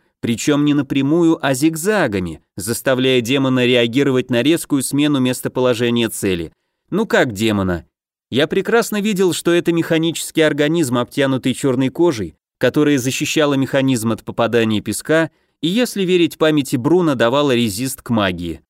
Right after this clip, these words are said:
«Шкуру не портить!» крикнул я, поудобнее перехватывая ураган и отбегая вправо. Сказать-то легко, но как это осуществить?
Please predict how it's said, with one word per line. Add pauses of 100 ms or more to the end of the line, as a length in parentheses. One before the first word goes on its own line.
(460)
«Шкуру
не
портить!»
крикнул
я,
поудобнее
перехватывая
ураган (200)
и
отбегая
вправо. (440)
Сказать-то
легко,
но
как
это
осуществить?